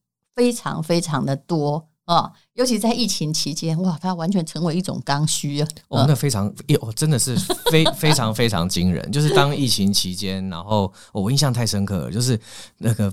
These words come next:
Speaker 2: 百业萧条，当然运输业还是很好啊，
Speaker 1: 嗯。
Speaker 2: 然后某一些产业还是不错，但大部分不好的时候
Speaker 1: 运输业不是很好，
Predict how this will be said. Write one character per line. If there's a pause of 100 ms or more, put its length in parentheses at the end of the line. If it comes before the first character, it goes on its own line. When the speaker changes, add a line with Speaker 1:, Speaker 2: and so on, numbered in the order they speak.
(100)
Speaker 2:
百
业
萧
条，
当
然
运
输
业
还
是
很
好
啊，
Speaker 1:
嗯。
Speaker 2:
然
后
某
一
些
产
业
还
是
不
错，
但
大
部
分
不
好
的
时
候
Speaker 1:
运
输
业
不
是
很
好，